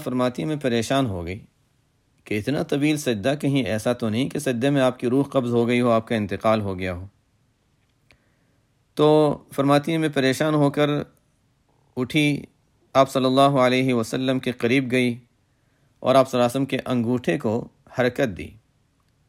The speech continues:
تو مجھے اس میں حرکت محسوس ہوئی، میں سمجھ گئی کہ اچھا نہیں، آپ حیات ہیں، ذرا مجھے تسلی ہوئی۔ پھر میں دوبارہ اپنی جگہ لوٹ گئی۔ فرماتی ہیں، آپ صلی اللہ علیہ وسلم نے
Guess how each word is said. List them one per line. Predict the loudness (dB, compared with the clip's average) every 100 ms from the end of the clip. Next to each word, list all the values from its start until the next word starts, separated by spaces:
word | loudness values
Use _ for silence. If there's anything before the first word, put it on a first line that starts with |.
| _ _ _ _ -6
تو | -2
مجھے | 2
اس | 0 0
میں | 0
حرکت | 0 2 0 0
محسوس | 0 -2 -2 -4 -2
ہوئی، | -2 0
میں | 0 -2
سمجھ | -2 -2 -2
گئی | -4
کہ | -4 -6
اچھا | -6 -6
نہیں، | -4 -4 -4
آپ | -6 -8 -8
حیات | -6 -6 -8
ہیں، | -18 -20 _ _ _ _ _ _ -2
ذرا | 0
مجھے | 0 0 -2
تسلی | -4 -4 -2 -4
ہوئی۔ | -8 -16 _ _ _ _ _ _ _ _ _ _ _ _ -4
پھر |
میں | 0 2
دوبارہ | 4 4 4
اپنی | 2 0
جگہ | 0 2 2
لوٹ | 0 -2
گئی۔ | -6 -8 -16 _ _ _ _ _ _ _ _ _ _ _ _ _ _ _ _ _ -2
فرماتی | 2 2 2
ہیں، | 0
آپ | 0
صلی | 2
اللہ | 4 4 6 6
علیہ | 4 4 2
وسلم | 0 -2 -2 0
نے | 0